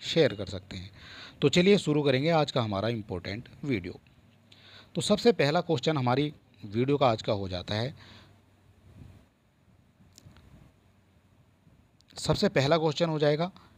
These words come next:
पुष्य मित्र शुंग द्वारा दो अश्वमेध यज्ञ किए गए थे,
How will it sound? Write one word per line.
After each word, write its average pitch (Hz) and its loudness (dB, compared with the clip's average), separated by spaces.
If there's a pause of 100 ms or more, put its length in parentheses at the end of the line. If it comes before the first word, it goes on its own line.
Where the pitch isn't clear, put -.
(460)
पुष्य 208 2
मित्र 175 2
शुंग 143 2
द्वारा 127 4
दो 147 2 (180)
अश्वमेध 127 -2
यज्ञ 107 -2
किए 92 -2
गए 95 -4
थे, 123 -8